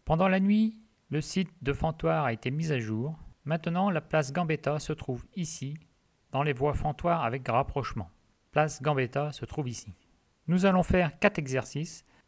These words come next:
pour mettre à jour les adresses qui sont avec rapprochement. C'est celle-là qu'il faudra le faire en premier pour être sûr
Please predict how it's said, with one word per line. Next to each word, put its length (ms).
pour 100
mettre 240
à 20
jour 240
les 220
adresses 560
qui 120
sont 260
avec 240
rapprochement. 580
C'est 200
celle-là 360
qu'il 140
faudra 300
le 40
faire 440
en 100
premier 460
pour 140
être 140
sûr 320